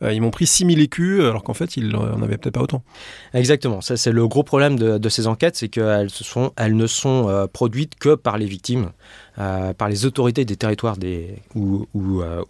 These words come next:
Speaker 2: où, qui ont été payés, pillés, pardon. Et, euh, par conséquent, il y a une, quand même une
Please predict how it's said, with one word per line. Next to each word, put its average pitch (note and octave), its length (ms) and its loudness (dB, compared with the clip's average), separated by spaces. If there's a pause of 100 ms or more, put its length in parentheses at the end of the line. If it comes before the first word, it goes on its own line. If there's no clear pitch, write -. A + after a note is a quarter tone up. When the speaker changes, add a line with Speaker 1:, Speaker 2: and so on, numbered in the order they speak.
(100)
Speaker 2:
où, G#2 320 0
qui - 140 -2
ont G#2+ 100 4
été G#2 160 -2
payés, A#2+ 300 0 (260)
pillés, A#2 260 2
pardon. B2 340 0 (400)
Et, C3 220 6
euh, A2 140 4
par A#2 180 -2
conséquent, C#3+ 480 0
il B2 120 2
y A2 100 2
a C3 180 4
une, G#2 220 -2 (640)
quand G#2+ 120 0
même B2 180 4
une G#2 180 2